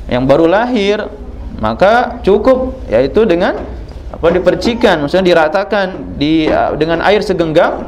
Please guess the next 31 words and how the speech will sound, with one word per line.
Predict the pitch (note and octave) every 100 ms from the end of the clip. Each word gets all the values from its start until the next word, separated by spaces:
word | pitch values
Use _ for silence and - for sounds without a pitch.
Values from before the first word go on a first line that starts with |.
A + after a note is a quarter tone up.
| C#3
di |
bagian | C#3+ D3 D3 E3+ F3+
baju | - - A3
yang |
terkena | G3 E3+ - G3+
air | A3+ D#4 - - - -
kencing | D#3 D#3 A#3
laki-laki | F#3 F3 E3+ F#3+ A#3 G3+
yang | F3
belum, | D3+ E3 C4+ - - - - - - - -
yang | C#3+ D3+
belum | D3+ G#3 F#3+
makan | F#3 G#3+
makanan, | G3+ G#3 A#3 A#3+ F#3+ C#3+
Ibu, | A#2+
ya, | B2+ A3 - -
hanya | C#3+ D3 F#3 F#3+ F#3 - - - -
asi | - E3 G3
saja. | F#3+ G3+ G3+ F3+ D#3+ - - - - - - -
Tapi | D#3 B3
kalau | G#3 G3
sudah | F#3+ F#3 F3 E3+ D#3 C#3+ B2+
mem-, | C#3+ E3 -
eh, | D3 D3
dengan | F3 F3 E3+
makanan, | E3+ E3+ G#3+ G3 F3 C#4 - -
maka | - C3 - G3+ G#3 F#3+ -
tetap | F#3 F#3 E3+
dicu-, | E3+ E3 F#3+
harus | D#3+ E3+ G#3
dicuci. | F3 E3 C#3+ - A#2